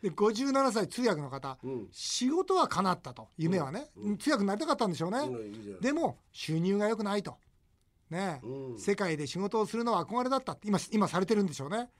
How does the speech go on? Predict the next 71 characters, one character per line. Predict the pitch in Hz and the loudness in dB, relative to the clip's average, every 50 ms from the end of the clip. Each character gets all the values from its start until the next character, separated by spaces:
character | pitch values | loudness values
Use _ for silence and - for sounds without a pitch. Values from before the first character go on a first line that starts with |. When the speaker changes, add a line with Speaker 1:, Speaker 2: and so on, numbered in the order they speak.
| _ _ _ _ _ | _ _ _ _ _
Speaker 1:
だ | - 226 | -2 0
け | 220 208 | 0 0
ど | 185 | 0
仕 | - - - | -2 -4 -2
事 | 208 240 233 - 269 | -2 -2 -2 0 0
は | 262 - 196 | 0 0 -2
お | 180 | -4
金 | - - 254 262 254 | -4 -4 -4 -2 0
じ | 254 | 0
ゃ | 254 | 0
な | 240 262 285 | 2 2 0
い | 240 | 0
と、 | - 160 131 - _ _ _ | 0 -2 -6 -8 _ _ _
強 | - - 165 170 165 | -6 -2 0 2 2
が | 147 151 151 | 2 0 -2
り | 143 131 | -4 -2
た | - - 156 | -2 -4 -4
い | 131 | -4
と、 | 123 120 | -6 -10
こ | - - 131 | -10 -6 -4
う | 131 | -2
言 | 127 | -2
っ | 131 127 | -2 -2
て、 | 143 135 | -6 -8
Speaker 2:
な | 107 | -10
る | - - - - - | -10 -16 -18 -10 -4
ほ | - | 2
ど。 | - 440 440 | 4 6 6
Speaker 1:
今 | 392 269 | 6 4
度 | 254 170 - - _ _ | 2 0 0 -6 _ _
お | 247 220 | 0 0
金 | - - 359 403 392 403 | 4 4 4 6 6 4
と | - 311 | 6 4
い | |
う | 294 233 | 6 6
バ | 233 226 | 6 6
ラ | 233 | 6
ン | 214 | 4
ス | 180 208 | 2 0
が | 196 - | -2 -2
き | 175 | -2
ま | 180 165 | -2 -4
す | - - | -4 -6
よ | 117 | -10
ね。 | 107 113 113 - | -12 -14 -16 -16
Speaker 2:
う | |
ん。 | - - 160 139 - 104 - | -14 -14 -16 -16 -16 -10 -2
Speaker 1:
夢 | 151 165 202 247 262 | 2 2 4 4 4
に | 269 226 | 2 2
対 | - 175 160 139 | 0 0 -2 -4
し | |
て | - 139 | -6 -6
今 | 180 175 | -6 -4
度 | 160 143 131 131 | -4 -4 -6 -6
お | 139 | -6
金、 | - 147 156 156 147 135 123 - _ _ _ - - _ _ | -4 -4 -4 -4 -4 -6 -8 -12 _ _ _ -20 -20 _ _
ね。 | 185 208 220 220 208 170 143 - _ _ - - | 0 2 2 2 2 0 -4 -8 _ _ -12 -8
Speaker 2:
あ | 269 247 | -8 -6
と | 233 160 | -4 -2
ね、 | 175 208 240 247 - _ _ - - | -2 -2 -4 -4 -10 _ _ -14 -4
も | 196 269 285 | 0 0 0
う | 262 | 0
一 | - - 240 | -2 -6 -8
つ | - - | -6 -6
あ | 156 156 | -6 -6
る | 139 120 | -6 -8
の | 107 101 | -10 -2
は、 | 113 208 | 2 4
Speaker 1:
う | 208 | 4
ん。 | 196 170 131 - - _ _ _ _ _ _ _ 120 - | 4 2 0 -6 -14 _ _ _ _ _ _ _ -20 -8
Speaker 2:
五 | - 151 | -4 -2